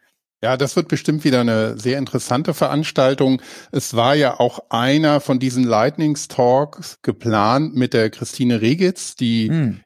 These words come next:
Speaker 1: ja für Women in Tech verantwortlich ist bei S A P. Das ging leider nicht, aber du hast sie ja interviewt, Thomas, oder mit ihr gesprochen in der vorherigen Ausgabe. Also für alle, die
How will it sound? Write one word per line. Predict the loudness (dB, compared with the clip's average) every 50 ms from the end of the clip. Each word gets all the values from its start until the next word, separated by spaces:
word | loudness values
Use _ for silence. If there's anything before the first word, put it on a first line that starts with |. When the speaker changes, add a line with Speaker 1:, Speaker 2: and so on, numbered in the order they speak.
| -2
Speaker 1:
ja | 0 0
für | 0 0 0 0 0
Women | 0 -4 -2 0 0 2 2 2 2 2
in | 2 0 0 -2 -2 -4
Tech | -4 -2 -2 -2 -4 -8 -16 -18 _ -14
verantwortlich | -10 -6 -2 -2 0 0 2 0 0 0 -2 -4 -6 -6
ist | -8 -8 -4 -2
bei | 0 0 0 0
S | -2 -4 -4
A | -4 -4
P. | -4 -2 -2 0 0 0 -2 -4 -8 -18 -20 -20 -6 -2
Das | -2 -2 -2 0
ging | 0 2 2 4
leider | 4 4 4 4 2 2 2
nicht, | 2 2 2 0 -2 -4 -6 -2
aber | 2 2 2 2 2 2 2 4 2 2 0
du | -4 -8 -8 -4 -2 0 0 0
hast | 0 -2 -4 -4 -4
sie | -2 0 2
ja | 2 4 4 2 2 0
interviewt, | 0 -4 -6 -6 -4 -4 -6 -6 -4 -4 -4 -4 -6 -8 -10
Thomas, | -8 -6 -4 -2 0 0 0 0 -2 -4 -8 -8
oder | -6 -4 -2 -2 -2
mit | -4 -6 -6
ihr | -4 -4
gesprochen | -4 -4 -6 -4 -2 -2 0 0 0 -2 -2 -2 -4
in | -2 0 0 2 2 2
der | 2 2 2 0 -2 -4 -6
vorherigen | -6 -4 -2 0 2 2 2 2 2 2 0 0
Ausgabe. | 0 0 0 0 0 -2 -2 -2 0 2 2 2 2 2 2 0 0 -2
Also | -2 -2 -4 -6
für | -4 -6 -4 -2
alle, | 0 0 0 0 0
die | 0 0 0 0 0 -2 -4 -6